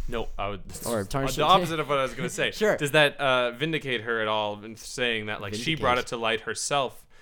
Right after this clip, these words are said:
Speaker 1: She's not trying to hide behind her, her public goodwill. She's, she's saying in her memoir, "This is, you know, this is who I am. This is part of my story.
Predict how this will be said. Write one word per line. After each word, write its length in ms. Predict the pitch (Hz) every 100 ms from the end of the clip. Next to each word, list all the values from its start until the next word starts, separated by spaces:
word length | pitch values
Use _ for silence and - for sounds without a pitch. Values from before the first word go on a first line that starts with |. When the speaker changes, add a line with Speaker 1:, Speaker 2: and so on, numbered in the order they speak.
| -
Speaker 1:
She's 220 | - 117
not 200 | 113 107
trying 180 | - 110
to 80 | 101
hide 580 | - 110 107 107 104 98
behind 420 | 92 101 98 101
her, 360 | 104 98 95 - - -
her 160 | - 104
public 400 | - 104 98 92
goodwill. 520 | 104 90 98 95 92
She's, 500 | 87 - 92 90 - - - -
she's 200 | - 110
saying 580 | - 104 98 95 92 90
in 160 | 98 98
her 240 | 92 98
memoir, 460 | 95 92 92 90 90
"This 240 | 90 -
is, 400 | 92 90 - - - - - _ _
you 80 | 107
know, 160 | 98
this 200 | 92 92
is 100 | 101
who 140 | 104 98
I 100 | 120
am. 160 | 135
This 140 | 117 101
is 60 |
part 200 | - 104
of 60 | 95
my 80 | 104
story. 580 | - 110 104 101 95